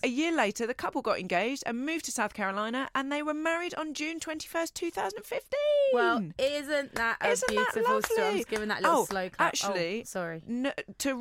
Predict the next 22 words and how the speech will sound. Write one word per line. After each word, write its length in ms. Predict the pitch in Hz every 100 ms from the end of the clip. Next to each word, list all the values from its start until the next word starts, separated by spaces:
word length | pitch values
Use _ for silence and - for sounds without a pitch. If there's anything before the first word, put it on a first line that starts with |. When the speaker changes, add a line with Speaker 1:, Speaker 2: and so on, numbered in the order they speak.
| 294
Speaker 1:
wrap 220 | 339 -
up, 340 | 208 262 -
Speaker 2:
Right. 240 | 196 185 196
Speaker 1:
even 200 | 233 233
though 60 |
you've 300 | 233 220 185 -
just 200 | 254 -
forced 460 | - - 349 339
me 140 | 226 196
to 100 | 185
wrap 240 | 170 156
up 160 | 180 233
Speaker 2:
Oh. 60 | 214
Speaker 1:
with 140 | 202
your 200 | 180 180
offensively 800 | 185 - - 302 302 269 202 196
Speaker 2:
<laughs> 20 |
Speaker 1:
rude 260 | 180 190 180
slow 220 | - 185 185
Speaker 2:
Slow 100 | 403
Speaker 1:
clap, 300 | 180 254 -
Speaker 2:
clap. 320 | 349 302 262